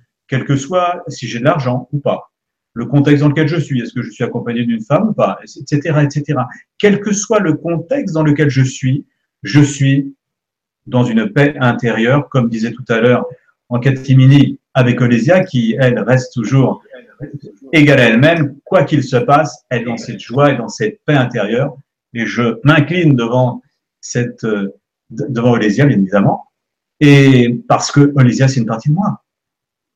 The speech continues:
Et c'est ça qui est extraordinaire.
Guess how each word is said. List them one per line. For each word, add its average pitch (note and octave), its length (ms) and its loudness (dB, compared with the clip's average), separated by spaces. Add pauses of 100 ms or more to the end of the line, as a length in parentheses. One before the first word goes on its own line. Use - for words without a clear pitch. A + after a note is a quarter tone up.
(1700)
Et B2+ 80 -6
c'est B2+ 140 -8
ça D3+ 160 -4
qui C#3 100 -6
est B2 100 -6
extraordinaire. G#2+ 600 -4